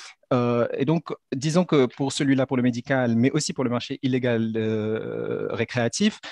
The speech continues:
les perspectives resteront celles qu'impose la prohibition. Donc, comme t-, dans tous les pays du monde, comme dans, pour toutes les substances, ça sera vraiment d'essayer de danser sur les deux jambes, de s'assurer qu'il n'y a pas de détournement vers le marché illégal et de s'assurer qu'on puisse en tirer un bénéfice. Mais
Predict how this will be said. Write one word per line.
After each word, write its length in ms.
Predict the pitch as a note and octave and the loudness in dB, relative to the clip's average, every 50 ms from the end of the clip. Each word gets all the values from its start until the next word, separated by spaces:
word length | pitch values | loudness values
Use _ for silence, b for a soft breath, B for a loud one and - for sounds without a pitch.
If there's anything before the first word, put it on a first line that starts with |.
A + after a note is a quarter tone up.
| B B | B B
les 80 | D3+ - | 0 2
perspectives 480 | - C3+ - - - - - G#3 F#3 | 2 0 0 0 -2 0 0 0 2
resteront 420 | C#3+ C3 - - C#3 B2+ C3 C#3 C#3+ | 2 0 2 2 2 4 4 4 4
celles 380 | - - D#3 D#3 E3 D#3+ D#3 | 4 2 0 2 0 0 -2
qu'impose 400 | - - C3+ B2 - D3+ D3 C3 | 0 0 0 0 2 2 2 2
la 80 | C3+ B2 | 0 -2
prohibition. 600 | - - - A#2 A2+ G2+ A2 - - - F#2+ F#2+ | -2 -4 -6 -4 -4 -2 -4 -4 -2 -2 -2 -2
Donc, 260 | G2+ A2+ A#2+ B2 - - | 0 0 0 -2 -2 0
comme 180 | - B2+ B2 | 0 2 2
t-, 180 | A#2+ _ - D3+ | 0 _ -6 -4
dans 140 | C#3+ D3 C#3 | -2 -2 0
tous 120 | - F3+ | 0 0
les 80 | F3 D#3 | 0 0
pays 200 | - C#3+ C#3 C3+ | 0 0 0 0
du 120 | B2+ B2+ | -2 -2
monde, 320 | C3 C#3 D3 D3+ D3+ D3 - | 0 0 0 0 0 -2 -2
comme 180 | - A#2 G#2+ | -4 -4 -4
dans, 120 | A2 A2+ G#2+ | -4 -6 -6
pour 140 | - A#2+ | -10 -8
toutes 140 | - C#3+ C3+ | -8 -6 -4
les 80 | - B2 | -4 -4
substances, 460 | - - A#2 - - D3+ D#3+ E3 - | -4 -4 -8 -4 0 0 0 0 0
ça 80 | - - | -4 -6
sera 160 | - - A2+ | -4 -4 -2
vraiment 240 | A#2 C3 C#3+ D3+ C#3+ | 0 2 2 2 2
d'essayer 240 | C3+ - - C#3 | 2 2 0 0
de 100 | B2+ B2+ A#2+ - | 0 0 -2 -2
danser 320 | C#3+ A#2 B2 B2 - - | -2 -2 -2 -2 -2 -2
sur 160 | B2 - B2 A#2+ | -4 -4 -2 -4
les 100 | A#2 A#2 | -2 -2
deux 140 | A2+ A#2+ | 0 -2
jambes, 220 | A2+ G#2+ G#2 F#2 F#2+ | -2 -2 -4 -4 -4
de 80 | G#2+ | -4
s'assurer 320 | - - B2+ - - C#3 C3+ | -4 -4 -6 -4 -4 -6 -4
qu'il 140 | - B2+ A#2 | -4 -2 -2
n'y 60 | A#2 | -2
a 40 | G#2+ | -2
pas 200 | - B2+ B2+ - B B B B B - | 0 0 0 0 B B B B B -2
de 80 | A#2+ | 0
détournement 500 | A2 B2 A#2+ - C3+ B2+ B2+ B2+ B2 B2 | 0 0 0 2 4 4 6 6 6 4
vers 140 | A#2 A#2 A2 | 4 2 0
le 60 | G#2+ | 0
marché 280 | A2 A2 A2 - - A#2+ | -2 -2 -4 -4 -4 -4
illégal 440 | A#2 A#2+ B2 B2+ D#3 E3+ F3+ F#3 - | -2 -2 0 0 0 0 -2 -2 -2
et 80 | - B2+ | -2 -2
de 60 | - | 0
s'assurer 340 | - C3 - - C3+ B2+ C#3+ | 0 -2 -2 -2 -2 -2 0
qu'on 140 | D3 C3+ | 0 0
puisse 240 | - C#3 C3 - - - | 0 0 -4 -4 -2 0
en 80 | B2+ | -2
tirer 240 | A#2+ - C3 A#2+ B2 | 0 0 -2 0 2
un 80 | B2+ B2 | 2 2
bénéfice. 420 | A#2 A#2 A#2 A#2+ - - A2 - | 2 2 2 0 0 -4 -4 0
Mais 120 | C3+ C3+ | 0 0